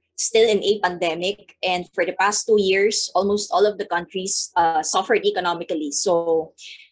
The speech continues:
taxes to be generated in these, um,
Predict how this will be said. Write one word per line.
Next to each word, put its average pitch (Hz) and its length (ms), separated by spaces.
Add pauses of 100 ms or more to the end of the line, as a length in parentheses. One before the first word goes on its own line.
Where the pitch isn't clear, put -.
(320)
taxes 208 460
to 220 80
be 196 100
generated 180 680
in 175 380 (220)
these, 208 420
um, 165 600